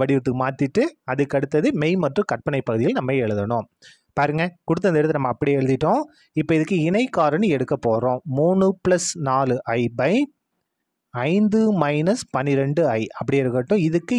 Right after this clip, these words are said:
இணை காரணி. இணை காரணி காஞ்சுகேட்னா என்னன்னா, அங்க மைனஸ் இருந்துச்சுன்னா பிளஸ்ன்னு எடுத்துக்கணும். அப்போ ஐந்து plus பன்னிரெண்டு ஐ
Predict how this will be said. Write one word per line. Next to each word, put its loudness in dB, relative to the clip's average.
இணை 0
காரணி. 0
இணை 2
காரணி 2
காஞ்சுகேட்னா 0
என்னன்னா, 0
அங்க -2
மைனஸ் 2
இருந்துச்சுன்னா 0
பிளஸ்ன்னு 2
எடுத்துக்கணும். -2
அப்போ 0
ஐந்து 2
plus 2
பன்னிரெண்டு 0
ஐ -2